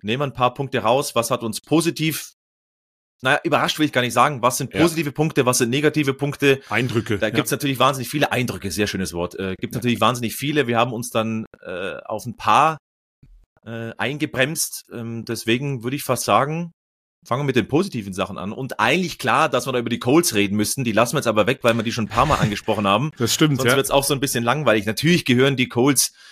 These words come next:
Speaker 1: zu den positiven Erscheinungen. Ähm, Flo, willst du anfangen?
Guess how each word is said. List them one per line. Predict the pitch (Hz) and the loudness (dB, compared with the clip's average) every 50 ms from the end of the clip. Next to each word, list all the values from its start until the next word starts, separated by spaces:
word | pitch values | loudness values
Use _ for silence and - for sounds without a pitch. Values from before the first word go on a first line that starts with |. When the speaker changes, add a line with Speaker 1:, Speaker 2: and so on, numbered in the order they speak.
| - _ _ | -20 _ _
Speaker 1:
zu | - 131 127 | -6 0 0
den | 127 120 - | 0 0 0
positiven | - 127 139 139 143 117 131 131 123 120 | 0 -2 -2 -2 -2 -6 -6 -6 -4 -2
Erscheinungen. | 117 113 - - 104 117 131 143 135 120 110 110 151 147 _ _ - - - - _ - - - - | -2 -2 0 2 2 2 2 0 0 -2 0 -2 -2 -4 _ _ -20 -20 -20 -20 _ -20 -20 -16 -10
Ähm, | 117 117 117 120 120 117 110 | -8 -8 -6 -6 -6 -8 -4
Flo, | - 151 170 185 | 2 4 4 4
willst | 208 190 - | 4 2 2
du | 202 214 | 2 2
anfangen? | 208 196 - 175 202 233 254 | 2 2 2 0 -2 -2 -6